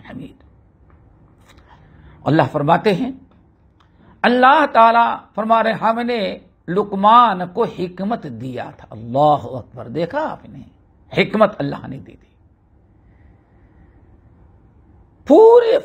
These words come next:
पूरे फजाइल का सबब अगर आप देखेंगे लुकमान के, सारी फजीलतों का सबब अल्लाह ताला की दी हुई हिकमत है।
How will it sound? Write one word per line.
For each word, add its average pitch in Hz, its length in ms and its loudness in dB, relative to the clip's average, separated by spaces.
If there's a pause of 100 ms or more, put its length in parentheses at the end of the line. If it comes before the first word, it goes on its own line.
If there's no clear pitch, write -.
(160)
पूरे 294 360 4
फजाइल 277 800 0
का 226 200 -4
सबब - 720 0 (1120)
अगर 170 220 2
आप 165 160 4
देखेंगे 165 500 -4
लुकमान 170 600 -2
के, 214 200 -2 (1700)
सारी 269 400 2
फजीलतों 233 640 -4
का 185 180 -4
सबब 208 480 0
अल्लाह 185 320 -2
ताला 175 360 -2
की 165 240 -12
दी 156 220 -6
हुई 156 120 -6
हिकमत 123 440 -14
है। - 160 -20